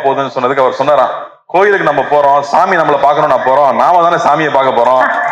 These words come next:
நான் தான் அவரை பார்க்க வந்தேன்னு" சொன்னாராம். இப்படியே போயிட்டு இருந்த கார் ஒரு நாள் நின்றுருக்கு, அவரே இறங்கி வந்திருக்காரு,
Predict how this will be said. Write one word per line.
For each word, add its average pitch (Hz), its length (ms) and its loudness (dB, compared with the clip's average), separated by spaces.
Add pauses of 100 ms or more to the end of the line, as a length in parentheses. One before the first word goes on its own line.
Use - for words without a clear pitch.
நான் 180 260 0
தான் 202 100 2
அவரை 180 220 0
பார்க்க 165 280 2
வந்தேன்னு" 156 360 0
சொன்னாராம். 131 440 0 (960)
இப்படியே 175 280 -2
போயிட்டு 208 400 -2
இருந்த 175 180 -2
கார் 185 120 0
ஒரு 165 160 0
நாள் 170 240 -2
நின்றுருக்கு, 160 440 -4 (320)
அவரே 160 360 0
இறங்கி 160 300 -2
வந்திருக்காரு, 139 540 -2